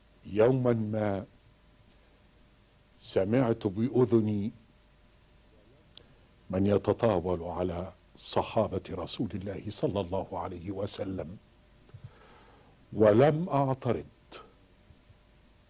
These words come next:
ولم أنصرف حينئذ. ومن يومها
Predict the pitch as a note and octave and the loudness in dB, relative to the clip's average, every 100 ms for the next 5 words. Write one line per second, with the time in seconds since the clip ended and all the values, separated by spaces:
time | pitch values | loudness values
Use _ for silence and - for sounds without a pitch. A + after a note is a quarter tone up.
0 | _ - F#2+ G2 A#2 D3+ B2 B2 - E3 | _ -6 2 6 6 4 2 2 2 4
1 | A#2 - - - A2 G2+ A2 - - - | 4 0 -12 -8 -6 -2 -2 -4 -8 -8
2 | C#2+ E2+ - - - - - - - - | -10 -12 -20 -20 -20 -20 -20 -20 -20 -20
3 | _ _ - _ _ _ - _ _ - | _ _ -20 _ _ _ -20 _ _ -20
4 | - - - - - - - - - - | -20 -20 -20 -20 -20 -20 -20 -20 -20 -20
5 | - - - - - - _ - - - | -20 -20 -20 -20 -20 -20 _ -20 -20 -10
6 | F#2+ F2+ F#2+ F#2 F#2 F2+ G#2+ F2+ - F2 | 0 2 4 2 2 2 0 0 -2 -6
7 | D2 | -6